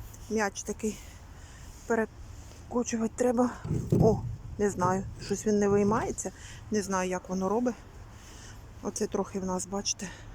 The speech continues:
отак. Не знаю, що тут треба робити, але щось треба.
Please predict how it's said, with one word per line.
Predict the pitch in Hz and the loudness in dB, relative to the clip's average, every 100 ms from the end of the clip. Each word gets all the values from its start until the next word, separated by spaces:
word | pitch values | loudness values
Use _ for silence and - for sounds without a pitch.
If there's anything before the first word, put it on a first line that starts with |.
| - - | -14 -14
отак. | 196 180 185 - - - - - - - - - - - - | -14 -12 -10 -10 -10 -12 -12 -14 -14 -14 -14 -12 -12 -12 -8
Не | 214 202 | -2 -2
знаю, | 185 175 | -2 -4
що | - - | -4 -6
тут | 185 | -6
треба | 185 180 185 | -4 -2 -2
робити, | 196 208 320 - - - - - - - - | 0 0 -2 -4 -12 -14 -14 -14 -14 -12 -6
але | 196 220 | -4 -2
щось | 220 202 | -4 -8
треба. | - 170 - | -8 -8 -8